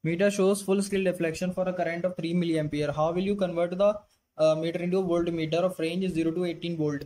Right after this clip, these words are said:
तो देखो, हमें पता है कि जब हम कोई voltmeter बनाते हैं, तो voltmeter में एक resistance लगा देते हैं series,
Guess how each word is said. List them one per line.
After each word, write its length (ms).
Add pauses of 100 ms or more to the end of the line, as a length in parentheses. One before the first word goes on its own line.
(120)
तो 80
देखो, 200
हमें 260
पता 180
है 60
कि 100
जब 120
हम 220
कोई 160
voltmeter 560
बनाते 340
हैं, 120
तो 80
voltmeter 600
में 140
एक 200
resistance 480
लगा 220
देते 220
हैं 80
series, 640